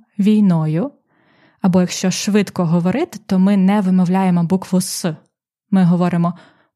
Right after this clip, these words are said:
"повномасштабна". Повномасштабна війна або повномасштабне вторгнення. Invasion. Далі була фраза "вибити з колії".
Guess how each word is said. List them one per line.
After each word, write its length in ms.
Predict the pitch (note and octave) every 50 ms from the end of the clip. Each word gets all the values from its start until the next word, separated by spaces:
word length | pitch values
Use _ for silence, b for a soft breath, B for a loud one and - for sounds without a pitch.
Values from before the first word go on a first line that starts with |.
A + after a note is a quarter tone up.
| _ _
"повномасштабна". 1160 | - C#4 C#4+ A#3+ B3 A#3+ A#3+ A3+ A3+ A3 - - - - - F3 D#3+ D#3+ D3+ D#3+ D#3 D#3 D#3+ - - _ _ _ _ _ _ _ _ _ _ _ _ _
Повномасштабна 1300 | G3+ G3 F#3 F#3 F3+ F3+ E3+ E3 E3 D#3+ - - - - F#3 F#3 G3 F#3+ G#3 G#3 G#3 G#3 G3+ G#3+ A3 B B B B B B B B G3
війна 560 | F3 G3 G3+ F#3+ G3 F#3+ F#3 F3 E3 E3+ E3 - _ _ _
або 360 | - F#3 E3 D#3+ E3 D#3+ E3+ B B B B B B B _
повномасштабне 1500 | A3 G#3+ G3+ F#3+ F#3 F3+ F3 E3+ E3 E3 D#3+ - - - - - F3+ E3+ F3+ F#3+ F#3 G3+ G#3 G3+ G3+ G3+ G#3 A3+ B3 B3 - _ _ _ _ _ _ _
вторгнення. 1040 | _ - - - - A3 G#3 G3 F#3 F3 D#3 E3 E3 E3 E3 E3 D#3+ D#3+ D#3+ E3 - - _ _ _ _ _ _ _ _ _ _ _ _ _ _ _ _ -
Invasion. 580 | F#3+ F3+ E3 F3 E3 E3 E3 - E3+ E3 F3 E3+ - _ _ _ _ _ _ _ _ _ _
Далі 280 | G#3 F#3 G3 G3+ G#3+ A3
була 280 | F#3 F#3 F3+ F3+ F3 E3+
фраза 560 | - - G#3 G3+ A#3 C4 - - A3+ A#3+ A#3 B B B B B B B
"вибити 840 | - F3+ E3 E3 F#3 A3 G#3+ A3+ B3+ C#4 C4+ - C4+ C4+ C#4 C#4 C#4 - _ _
з 180 | F3+ - -
колії". 680 | - - - B3 A3+ G3 E3+ E3 E3 D#3 D#3 E3 D#3